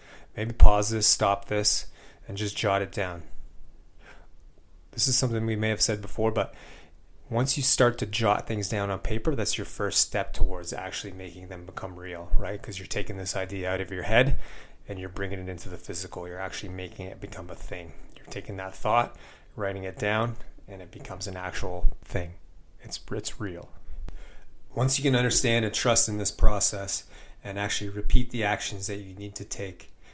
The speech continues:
guess what? What happens in all these movies? There's always a happy ending, right? And that's the success. That's the success story of you being able to change your life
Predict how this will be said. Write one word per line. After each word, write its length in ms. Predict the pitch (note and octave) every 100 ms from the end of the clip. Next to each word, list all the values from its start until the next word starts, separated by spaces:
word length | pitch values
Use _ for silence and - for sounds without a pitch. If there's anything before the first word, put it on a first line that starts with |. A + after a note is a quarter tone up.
| - - - - - - - - -
guess 260 | G#2+ -
what? 280 | F#2+ F2 - -
What 140 | G#2
happens 380 | A#2 G#2+ G#2 -
in 80 | G#2
all 140 | G2+
these 180 | G2 F#2+
movies? 520 | F#2+ F#2 E2+ - - - - -
There's 160 | G2+
always 260 | G#2 G#2 G2+
a 60 |
happy 340 | F#2+ G2 - -
ending, 300 | E2 E2 F#2
right? 260 | F#2 G#2 - - - -
And 120 | G2
that's 200 | G2+ -
the 60 | -
success. 680 | - - - F#2+ F2 - - - - - - -
That's 220 | G#2+ -
the 80 | -
success 440 | - - A#2 G#2
story 240 | - G#2
of 140 | G2+ G2
you 160 | G#2
being 240 | G#2+ G#2+ G2
able 200 | G2 G2
to 120 | -
change 340 | - G#2+ F#2
your 100 | F#2+
life 420 | F2+ F2 F2 -